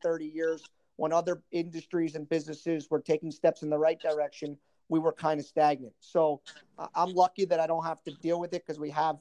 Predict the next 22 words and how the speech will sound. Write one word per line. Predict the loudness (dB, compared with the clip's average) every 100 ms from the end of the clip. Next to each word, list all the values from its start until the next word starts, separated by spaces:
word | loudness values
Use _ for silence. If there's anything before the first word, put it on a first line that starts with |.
| _
a | -8
great | -2 -2 -2
bookkeeper, | -4 -4 -6 -4 0
but | 2 2 0 _ _ -8
I | -4
know | -2 -2
that | -2
she | -6 -10
uses | -6 -6 -6 -6
a |
bunch | 0 0 0
of | -6
different | -6 -6
programs, | -2 -2 -2 -6 -6 -6
and | -6
I |
think | -6 -8
it | -4
can | 2
always | 4 4 2 0
get | -2
better. | -2 -4 -6